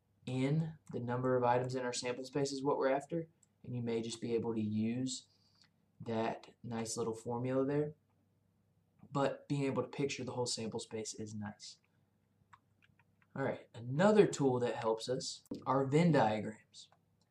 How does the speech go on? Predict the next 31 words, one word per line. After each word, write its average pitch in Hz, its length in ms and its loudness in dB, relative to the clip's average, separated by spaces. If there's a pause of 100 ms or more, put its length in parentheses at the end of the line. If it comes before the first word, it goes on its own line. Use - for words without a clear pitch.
(280)
Okay, - 240 -2
so 139 180 0
I'm 127 200 -2
sure - 240 2
you've 147 220 4
seen 156 300 2
a 147 40 2
Venn 139 320 2
diagram 127 520 2
before. 117 340 -4 (960)
I 131 40 -2
wanna 147 140 4
use 156 680 2 (300)
a 135 60 -8
Venn 151 340 2
diagram 120 580 2
here 117 380 -2 (360)
to 151 260 6
kind 131 200 -2
of 107 120 -8
picture 156 640 0 (180)
some 147 340 -2
of 139 60 2
these 135 180 4
probability 127 920 2
terms 117 460 -4
that 113 240 0
we've 117 200 -8
talked 107 320 -2
about 110 260 -4
already. 107 280 -4